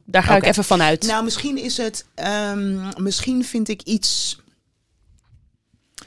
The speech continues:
Speaker 2: misschien strijk ik over mijn hart omdat er last minute een cre-, creatieve wijziging was.
Speaker 1: Die hij zelf wilde.
Speaker 2: Ja, die hij zelf wilde.
Speaker 1: Ja.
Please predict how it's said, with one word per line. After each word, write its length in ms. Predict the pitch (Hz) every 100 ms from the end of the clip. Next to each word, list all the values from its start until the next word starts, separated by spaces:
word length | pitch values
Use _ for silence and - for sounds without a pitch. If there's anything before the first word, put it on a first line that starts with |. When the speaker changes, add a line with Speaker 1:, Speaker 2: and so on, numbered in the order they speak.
| _
Speaker 2:
misschien 460 | - 170 247 240 226
strijk 400 | 202 - 214 214
ik 120 | - 185
over 240 | 180 170
mijn 140 | 185 156
hart 500 | 165 190 - - -
omdat 340 | 175 175 160
er 220 | 160 160 -
last 460 | - 156 160 160 -
minute 260 | 160 156 147
een 100 | 147
cre-, 260 | 170 151 -
creatieve 520 | 170 151 - 156 143
wijziging 840 | 135 160 185 196 208 196 190 247 - 160
was. 540 | 165 269 - - -
Speaker 1:
Die 240 | 185 170 202
hij 120 | 196
zelf 300 | - 208 196
wilde. 400 | 170 160 160 185 -
Speaker 2:
Ja, 140 | 208
die 140 | 208 226
hij 120 | 220
zelf 240 | 202 165
wilde. 160 | 147 143
Speaker 1:
Ja. 180 | 180